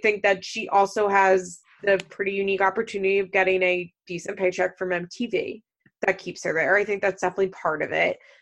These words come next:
But I think that Brittany realizes, like, yeah, it's definitely a level of codependency, but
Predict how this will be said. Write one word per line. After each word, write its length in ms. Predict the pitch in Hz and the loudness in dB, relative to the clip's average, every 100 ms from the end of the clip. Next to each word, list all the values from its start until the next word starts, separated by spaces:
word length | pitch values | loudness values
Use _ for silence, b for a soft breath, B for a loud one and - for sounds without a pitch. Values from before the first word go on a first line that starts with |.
| b | b
But 100 | 214 | 2
I 100 | 220 | 2
think 200 | 233 240 | 2 -2
that 160 | 233 220 | -2 0
Brittany 280 | 214 220 | -2 0
realizes, 580 | 202 196 202 202 196 185 | 0 2 4 2 0 -4
like, 220 | 190 180 180 _ - | 0 0 -2 _ -4
yeah, 300 | 240 302 240 | 2 4 4
it's 260 | 220 - | 2 -6
definitely 380 | - 226 220 311 | 2 2 2 -2
a 40 | 285 | 4
level 300 | 220 196 196 | 4 6 4
of 80 | 185 | 2
codependency, 1000 | 202 180 180 170 165 180 180 247 254 254 b b _ _ | -2 -2 -4 -6 -6 -8 -8 -4 -2 -4 b b _ _
but 300 | 214 202 | 4 4